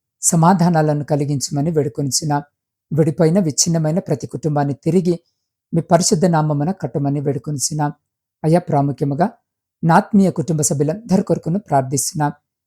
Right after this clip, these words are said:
ఈ రాత్రి బిడ్డలను జ్ఞాపకం చేసుకోండి. వారి ప్రతి ప్రార్థన విజ్ఞాపనను మీరు ఆలకించి, అంగీకరించి, వారి ప్రతి ప్రార్థనకు జవాబును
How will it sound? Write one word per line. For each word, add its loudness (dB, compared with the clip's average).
ఈ 0
రాత్రి 2
బిడ్డలను 2
జ్ఞాపకం -2
చేసుకోండి. -2
వారి 2
ప్రతి 0
ప్రార్థన 4
విజ్ఞాపనను 2
మీరు 0
ఆలకించి, 2
అంగీకరించి, 0
వారి 2
ప్రతి 0
ప్రార్థనకు 4
జవాబును 4